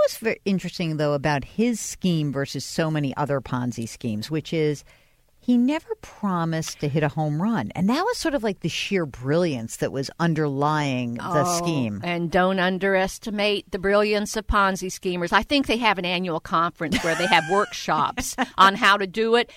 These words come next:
Speaker 2: And there's the Madoff technique now.
Speaker 1: Mm.
Speaker 2: The Madoff method of running a Ponzi scheme is exactly that. Never promise pie in the sky. Never pressure people to invest right this minute. Uh, in fact, if possible, tell them you just don't even want their money until they're begging you to take it.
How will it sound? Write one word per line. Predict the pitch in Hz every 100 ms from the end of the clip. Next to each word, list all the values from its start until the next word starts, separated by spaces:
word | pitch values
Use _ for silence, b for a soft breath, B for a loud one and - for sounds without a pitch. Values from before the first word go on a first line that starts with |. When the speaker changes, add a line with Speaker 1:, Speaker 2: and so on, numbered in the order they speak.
| B
Speaker 2:
And | 208 208
there's | 202 -
the | 190
Madoff | 214 226 170 -
technique | - 147 170 156 -
now. | 170 165 131 139
Speaker 1:
Mm. | 156 147 139 135
Speaker 2:
The |
Madoff | 185 214 247 214 -
method | 180 170 175 156
of | 160
running | 156 156
a | 160
Ponzi | 170 160 165 147
scheme | - 160 156
is | 156
exactly | 165 151 165 135 - 156
that. | 139 135 180
Never | 190 214 202 -
promise | 185 170 165 151 - - _
pie | 175 170
in | 156 147
the |
sky. | - - 143 - - B B
Never | 180 208 226 226
pressure | 165 - 170 - 156
people | - 151 147 147
to | 143
invest | 139 143 110 - 156
right | 139 -
this | 143 -
minute. | 156 143 120 - B -
Uh, | 127
in | 214
fact, | 349 311 311
if | -
possible, | 285 302 277 196
tell | - 247
them | 220
you | 196 180 b
just | - 190 - _
don't | 208 196
even | 170
want | 165 196 135
their | 139
money | 127 127 - - b -
until | 165 185
they're | 165
begging | 160 - 240 196 190 160
you | 151 143
to | 143
take | - 196 196 -
it. | -